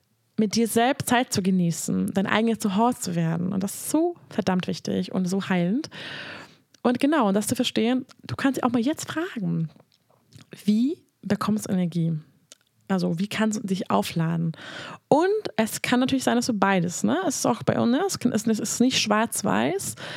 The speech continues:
Und bei mir ist auch so natürlich, es gibt manche Situationen, wo ich Menschen bin oder manche Menschen, wo ich, ne, wo vielleicht, wo ich das viel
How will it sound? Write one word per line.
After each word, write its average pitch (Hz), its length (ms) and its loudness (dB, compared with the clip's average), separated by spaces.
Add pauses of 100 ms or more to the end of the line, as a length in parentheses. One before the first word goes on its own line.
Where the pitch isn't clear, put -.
(560)
Und 247 340 2 (440)
bei 240 120 4
mir 233 60 4
ist 226 120 0
auch 262 220 4
so 294 180 2
natürlich, 294 640 2
es 233 120 -4
gibt - 180 0
manche 233 540 2
Situationen, 220 420 0
wo 214 60 2
ich - 100 -4
Menschen 208 400 2
bin 196 240 4
oder 190 160 4
manche 202 240 2
Menschen, 208 460 2
wo 190 100 4
ich, 190 180 0
ne, 254 200 2 (140)
wo 208 80 -4
vielleicht, 202 380 0
wo 208 100 4
ich 202 100 0
das 208 120 -2
viel 233 220 0